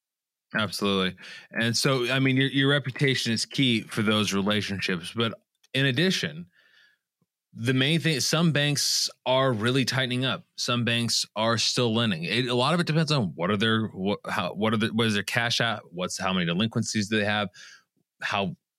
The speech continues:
what do they believe is going to happen down the line? Every bank is different in the same way every, every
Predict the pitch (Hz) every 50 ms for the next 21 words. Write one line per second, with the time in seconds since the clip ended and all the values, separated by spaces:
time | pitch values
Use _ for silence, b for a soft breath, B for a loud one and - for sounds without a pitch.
0 | _ _ _ _ _ 92 101 113 120 120 120 120 101 98 107 104 117 127 131 123
1 | 107 110 98 - 120 120 117 110 104 113 135 147 - - 85 80 80 73 69 73
2 | 71 - - _ _ _ _ _ _ - 131 127 143 131 107 127 127 123 117 117
3 | 107 95 92 123 120 101 101 87 82 87 85 - - 104 98 98 95 95 92 92
4 | 95 - - 98 95 90 95 95 95 92